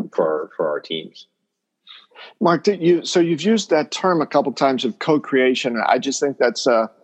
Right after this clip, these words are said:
Speaker 2: that's such a powerful concept today, right? And it seems like the best sort of companies that are really getting the digital thing, uh, have formed ways not only within their organization to co-create across what used to be internal boundaries, but also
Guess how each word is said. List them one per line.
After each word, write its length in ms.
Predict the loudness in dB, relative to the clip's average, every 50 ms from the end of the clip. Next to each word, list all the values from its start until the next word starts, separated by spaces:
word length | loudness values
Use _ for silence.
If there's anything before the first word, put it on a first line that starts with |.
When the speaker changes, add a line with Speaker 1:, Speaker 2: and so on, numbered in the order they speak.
| _ -20 _ _ _ _ _ _ _ _ _ _ _
Speaker 2:
that's 180 | -4 -2 -2 0
such 240 | 0 0 0 0 -2
a 60 | -4
powerful 540 | -4 -2 0 2 4 4 2 0 -2 -6 -6
concept 600 | -2 0 0 0 2 0 0 0 0 0 0 -2
today, 220 | -2 0 2 2
right? 160 | 2 2 0
And 80 | 0 -2
it 100 | -4 -2
seems 240 | -2 -2 -2 0 -2
like 180 | -2 -2 -2
the 60 | -2
best 360 | -4 0 0 0 0 0 0 0
sort 160 | 0 2 0
of 80 | 0
companies 480 | 0 -2 -2 0 0 0 -2 -2 -2 -2
that 100 | -2 -2
are 60 | -2
really 320 | 0 2 2 2 4 2 2
getting 460 | 2 2 2 2 2 0 -2 -2 0
the 200 | 0 0 0 0 -4 -2 2
digital 440 | 2 2 2 2 0 -2 0 -2
thing, 540 | -2 -4 -4 0 2 2 2 0 -4 -8 -12 _ _ _ _ _ _ _ _ _ -2
uh, 300 | 2 2 4 4 2 0 -2 -4
have 240 | -4 -2 -2 -2 -4
formed 380 | -4 0 0 2 2 2 2 2
ways 300 | 2 2 2 0 0 0
not 180 | 2 2 2
only 160 | 2 2 2
within 400 | 2 0 0 0 0 0 2 2
their 120 | 2 2 2
organization 720 | 2 2 0 0 0 -2 0 0 0 0 0 -2 -2 -2
to 80 | -2 -2
co-create 680 | -2 -2 0 0 0 0 -2 0 0 2 2 0 -2 -6
across 460 | -18 -18 -6 -2 -2 -2 -2 -2 -4
what 160 | -6 -2 0
used 240 | 0 0 0 -2 -6
to 60 | -2
be 160 | 0 2 2
internal 340 | 2 0 -2 -4 -6 -4 -6
boundaries, 500 | -2 0 2 2 2 2 2 0 -2 -2
but 140 | -2 -2 0
also 420 | 0 0 0 2 0 0 0 0